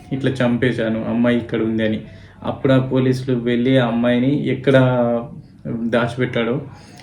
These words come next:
ఏ ప్రదేశంలో వదిలేశాడో అక్కడికి వెళ్ళి ఆ అమ్మాయిని తీసుకొని అప్పుడు పేరెంట్స్‌కి అప్పచెప్పారంట. వాడంతట వాడే ఒప్పేసుకున్నాడు. అక్కడ ఆ టైంలో భయపడేసి పోలీసులు, ఆ, నాలుగు పీకంగానే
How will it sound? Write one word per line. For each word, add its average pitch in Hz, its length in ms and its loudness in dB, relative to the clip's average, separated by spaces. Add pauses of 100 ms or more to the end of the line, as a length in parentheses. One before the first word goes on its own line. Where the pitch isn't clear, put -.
(100)
ఏ 127 80 4
ప్రదేశంలో 127 540 2
వదిలేశాడో 117 420 -2
అక్కడికి 117 380 -2
వెళ్ళి 127 180 2
ఆ 127 60 4
అమ్మాయిని 123 440 0
తీసుకొని 127 640 -2 (420)
అప్పుడు 160 480 2 (340)
పేరెంట్స్‌కి 135 360 4
అప్పచెప్పారంట. 113 560 -4 (960)
వాడంతట 135 560 4
వాడే 131 380 4
ఒప్పేసుకున్నాడు. 123 840 0 (120)
అక్కడ 123 240 -4
ఆ 117 120 -4
టైంలో 123 540 2 (920)
భయపడేసి 123 640 2
పోలీసులు, 123 800 0
ఆ, 113 300 0
నాలుగు 113 300 0
పీకంగానే 123 720 0